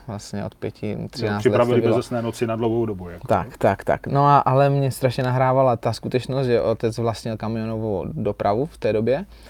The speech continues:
Speaker 1: a měl prostě přísun k té technice a měli jsme novostavbu na konci ulice a, a skoupil tam hromadu pozemků.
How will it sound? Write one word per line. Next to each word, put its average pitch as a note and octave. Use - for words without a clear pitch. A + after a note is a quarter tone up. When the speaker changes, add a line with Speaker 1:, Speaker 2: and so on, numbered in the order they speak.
Speaker 1:
a A#2
měl G#2+
prostě A2
přísun A2
k -
té G#2
technice C3
a G#2+
měli A2
jsme E2+
novostavbu A#2+
na A2
konci G2
ulice C#3
a, G2
a A2+
skoupil A2
tam G#2
hromadu A2
pozemků. B2